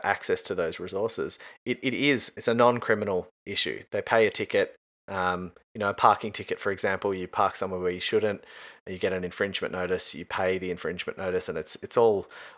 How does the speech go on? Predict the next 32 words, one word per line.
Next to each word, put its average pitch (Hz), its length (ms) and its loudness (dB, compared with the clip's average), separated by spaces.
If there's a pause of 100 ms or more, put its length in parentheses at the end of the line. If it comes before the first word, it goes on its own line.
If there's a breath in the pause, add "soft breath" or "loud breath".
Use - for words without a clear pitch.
over 98 240 -4
and 90 100 -2
done 98 220 -2
with. 87 360 -4 (340 loud breath)
Uh, 107 60 -8
but 127 140 2
if - 120 -4
you're 208 140 6
a - 40 4
homeless 151 360 2
person 98 360 2
or 92 80 0
you 92 200 2
otherwise 104 360 4
can't 95 260 -2
afford 95 300 0
that - 200 0
money, 95 340 -4 (340 loud breath)
you 135 120 -8
will 160 240 4
end 135 160 4
up - 160 2
in 87 100 -2
court, - 460 -2
and 95 120 -4
it - 120 -2
is 135 240 0
treated 85 340 0
as 85 140 -4
a - 40 -10
criminal 82 380 -6
matter, - 380 -6